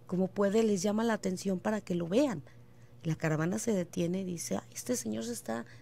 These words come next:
deshidratando, está muy mal". Eran varias personas.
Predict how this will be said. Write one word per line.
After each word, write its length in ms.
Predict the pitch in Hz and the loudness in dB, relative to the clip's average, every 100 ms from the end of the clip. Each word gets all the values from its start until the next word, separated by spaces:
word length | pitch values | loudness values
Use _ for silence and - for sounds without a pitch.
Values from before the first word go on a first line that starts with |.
| - | 0
deshidratando, 760 | 233 208 170 160 - - 302 - - - - - | 0 0 -4 -6 -6 -4 -4 -6 -20 -20 -10 0
está 300 | 160 - 160 | 0 0 -2
muy 180 | 233 | -2
mal". 200 | 202 - - - - - - - - - - - | -2 -4 -8 -20 -20 -20 -20 -20 -20 -20 -20 -6
Eran 220 | 139 151 165 | 2 4 6
varias 320 | 151 160 - | 4 4 2
personas. 640 | 165 - 190 214 175 | -4 -4 -4 -4 -6